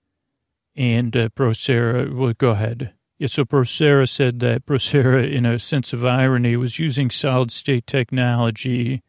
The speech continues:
uh, and it equipped some magnets, uh, and also used the solid state technology to separate a piece of the glacier, and that the glacier,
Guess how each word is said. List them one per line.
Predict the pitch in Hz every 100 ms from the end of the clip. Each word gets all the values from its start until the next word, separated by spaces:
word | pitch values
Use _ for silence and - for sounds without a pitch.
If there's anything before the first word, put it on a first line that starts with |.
| _ _ _ _ _ _ _ _ _ _ - 123
uh, |
and | 120 113 123 117
it | 117 113
equipped | 123 - 151 127 - 117
some | - 127 120 123
magnets, | 123 127 123 123 123 - - -
uh, | 127 123 127 127 - _ _ _ _ _ _ _ _ _ -
and | 131
also | 135 143
used | 127 123 -
the | 139
solid | - 139 131 120
state | 143 117
technology | - 131 127 120 - 117
to | 123
separate | - 143 123 135 123 117
a |
piece | - 151 -
of | 139
the | 123
glacier, | 127 127 127 131 - 156 123 131 123 - _ _ _ _ _ _ _ _ _
and | 127 120
that | 123 117
the | 120
glacier, | 139 135 135 - 127 123 120 117